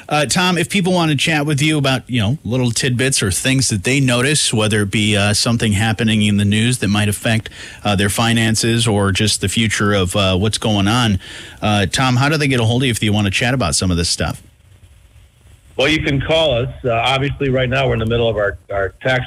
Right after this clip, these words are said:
Speaker 2: prep
Speaker 1: Mm-hmm.
Speaker 2: season, so if you're wanting to get your taxes done, I would get a hold of us as soon as possible. We got a lot going on in there, but our phone number is two six nine, four two nine, one five eight five.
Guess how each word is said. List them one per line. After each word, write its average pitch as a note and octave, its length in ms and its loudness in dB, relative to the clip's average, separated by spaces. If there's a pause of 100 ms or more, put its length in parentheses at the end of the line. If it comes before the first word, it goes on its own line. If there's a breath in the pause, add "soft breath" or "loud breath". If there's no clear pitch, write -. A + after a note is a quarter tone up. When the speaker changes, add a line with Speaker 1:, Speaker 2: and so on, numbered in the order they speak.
Speaker 2:
prep G#2 180 0
Speaker 1:
Mm-hmm. C#3+ 120 0
Speaker 2:
season, A2+ 360 0
so G#2 200 0
if F#2 140 -6
you're G2+ 160 0
wanting G#2+ 220 -2
to G#2+ 80 -4
get G#2+ 160 -2
your G2+ 100 -2
taxes A2 460 -2
done, G2 180 0
I F#2+ 100 0
would F#2 340 -4 (600 loud breath)
get A2 120 0
a - 20 0
hold A2+ 200 2
of G2+ 100 -2
us F#2 80 -6
as F#2 180 -8
soon A2+ 140 0
as F#2+ 180 -2
possible. G#2 480 0
We F2+ 240 0
got F2+ 120 0
a F2 40 0
lot G2 300 0
going G2+ 200 0
on G2 240 0
in F2 80 -4
there, F2 160 0
but F2+ 120 0
our F#2 140 0
phone B2+ 200 0
number A2 240 0
is F2 160 -6
two B2+ 160 -2
six B2 240 -2
nine, A#2 420 0 (540)
four B2+ 160 2
two B2+ 160 -2
nine, A2+ 340 2
one A2 280 0
five G#2+ 340 0
eight F#2+ 240 -2
five. A#2+ 340 0